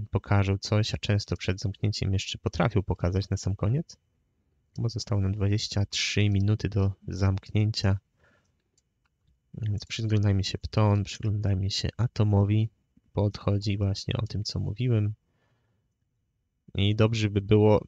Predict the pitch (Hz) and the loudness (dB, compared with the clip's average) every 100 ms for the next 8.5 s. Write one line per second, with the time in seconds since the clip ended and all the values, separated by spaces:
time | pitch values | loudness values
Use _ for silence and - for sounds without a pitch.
0 | - 135 139 139 135 123 - 127 127 - | 0 0 2 0 -2 -4 -4 -2 0 -2
1 | - - 117 107 113 120 - 110 110 104 | -4 0 0 2 0 0 -2 -2 0 0
2 | - 113 101 - 104 98 - 104 101 113 | 2 2 2 2 2 2 0 0 2 2
3 | 120 113 104 110 110 104 117 - 107 147 | 2 -2 -2 0 0 2 -2 -2 -2 -2
4 | - - - 110 - - - 104 - - | -4 -8 -6 -6 -6 -6 -2 0 -2 -10
5 | - - - - - 98 98 101 101 - | -20 -20 -8 -4 -2 0 0 0 -2 -6
6 | _ _ _ _ _ 98 98 98 98 - | _ _ _ _ _ 2 4 4 2 0
7 | _ _ _ _ _ _ _ - - - | _ _ _ _ _ _ _ -10 -6 -4
8 | 104 98 98 - | 0 0 2 0